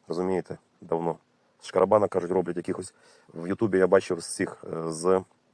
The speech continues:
бочок, розумієте, бочку пополам ріжуть двохсотлітрову і роблять з них кузова. Ну, така точка зору є. Давайте глянемо. Отже, дивимося, скільки в нас є. П'ятсот сімдесят пропозицій, друзі. Це справді, в принципі, машинка така досить популярна, якщо нею акуратно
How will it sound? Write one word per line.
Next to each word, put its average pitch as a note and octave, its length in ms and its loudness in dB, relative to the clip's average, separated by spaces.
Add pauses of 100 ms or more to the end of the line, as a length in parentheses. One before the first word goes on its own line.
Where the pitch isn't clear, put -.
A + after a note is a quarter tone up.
(200)
бочок, - 400 2
розумієте, F2 400 -4
бочку G2 240 0
пополам F2 340 0
ріжуть G#2 200 -4
двохсотлітрову F2 560 -4 (640)
і F#2 100 -2
роблять F#2+ 240 2
з F2+ 40 -10
них F#2 100 -2
кузова. E2+ 360 -2
Ну, D#3+ 120 0 (200)
така - 180 -2
точка F#2+ 220 -6
зору F2+ 160 0
є. D#2+ 100 -8
Давайте F2+ 260 0
глянемо. D#2+ 320 -4 (680)
Отже, G2 280 2
дивимося, F#2 480 0
скільки - 300 -14
в F2 40 -2
нас F2 200 -4
є. F2 140 -2 (280)
П'ятсот A#2 280 -4
сімдесят G2 320 -4
пропозицій, F#2 400 -4
друзі. E2+ 240 -8 (300)
Це G#3+ 120 -6
справді, A#2+ 300 4
в F2+ 80 0
принципі, G2+ 320 -2
машинка G2 320 -2
така F#2 260 4
досить F2+ 360 -2
популярна, G#2 500 6
якщо F#2 260 -2
нею F#2 200 2
акуратно F2+ 380 2